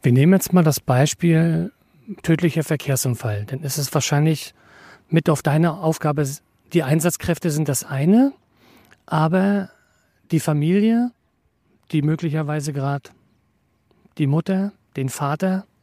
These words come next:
schlimmsten Fall sogar das Kind verloren hat, ist dann die andere Seite. Wie gehst du denn damit um? Also wie, wie kann ich mir das vorstellen, wenn du da wirklich so eine Nachricht über-, überbringen musst?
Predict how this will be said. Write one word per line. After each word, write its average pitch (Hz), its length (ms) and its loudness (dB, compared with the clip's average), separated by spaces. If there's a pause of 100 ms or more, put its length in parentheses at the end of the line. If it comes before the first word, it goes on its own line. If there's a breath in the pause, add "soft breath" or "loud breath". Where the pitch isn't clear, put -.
(560)
schlimmsten 170 400 2
Fall 135 240 0
sogar 120 320 -2 (220 loud breath)
das - 180 -6
Kind 185 240 2
verloren 180 420 0
hat, 180 140 -2 (460 loud breath)
ist - 220 -2
dann 156 100 2
die 156 120 2
andere 139 320 0
Seite. 113 540 -2 (1040 soft breath)
Wie 175 720 4 (1040)
gehst 190 240 2
du 180 60 -2
denn 165 180 0
damit 160 360 -2
um? 147 180 -2
Also 139 260 -2
wie, 160 240 0
wie 165 80 0
kann 180 200 -2
ich 160 120 -2
mir 185 80 2
das 160 220 -2
vorstellen, 170 480 -2
wenn 170 140 2
du 160 100 0
da 147 220 0
wirklich 156 240 -4
so 160 100 -4
eine 160 180 -2
Nachricht 147 380 -2
über-, 151 400 -2
überbringen 143 580 -2
musst? 123 300 -6